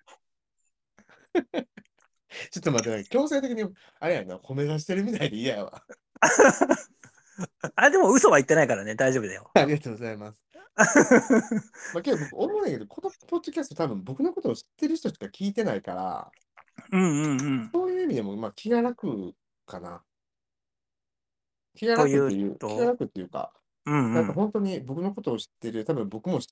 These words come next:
Speaker 1: てる人たちに送ってるメッセージみたいな <clears throat> 感じなので、
Speaker 2: うんうんうん。
Speaker 1: なんかお手紙みたいな感じかな。そういう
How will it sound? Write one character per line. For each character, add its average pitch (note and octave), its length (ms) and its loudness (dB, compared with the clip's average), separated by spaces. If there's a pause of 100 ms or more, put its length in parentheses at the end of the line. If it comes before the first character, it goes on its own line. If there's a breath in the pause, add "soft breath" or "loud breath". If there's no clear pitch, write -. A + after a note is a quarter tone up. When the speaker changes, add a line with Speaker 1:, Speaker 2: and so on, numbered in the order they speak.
(120)
Speaker 1:
て G#2 120 -4
る G#2 100 -4
人 - 160 -14
た G2 120 -6
ち - 100 -20
に F#2+ 120 -12
送 G2+ 180 -14
っ G#2+ 40 -16
て - 140 -10
る A2+ 80 -6
メ A#2 100 -2
ッ C3+ 40 -2
セ A2+ 200 -8
ー F2+ 60 -12
ジ F#2+ 60 -14
み F#2 140 -8
た F#2 140 -10
い F2 40 -16
な - 180 -18 (920)
<clears throat> - 600 -10
感 A2 220 -8
じ A2 100 -10
な A2 100 -6
の F2 140 -10
で、 F2 300 -6 (760)
Speaker 2:
う D#3+ 60 0
ん D#3 40 2
う D3 40 2
ん C3+ 300 2
う G#3 40 -2
ん。 - 20 -4
Speaker 1:
な G#2+ 120 -2
ん G#2+ 100 0
か A#2+ 40 2
お A#2+ 40 -2
手 G#3 100 6
紙 C#3 220 2
み G#2 100 0
た G2+ 120 -2
い F#2 60 -6
な F2+ 120 -10
感 G2 220 -10
じ G2+ 120 -12
か F2 80 -14
な。 E2+ 100 -18
そ F3 180 -8
う F#3 60 -6
い F3+ 120 -6
う E3 240 -6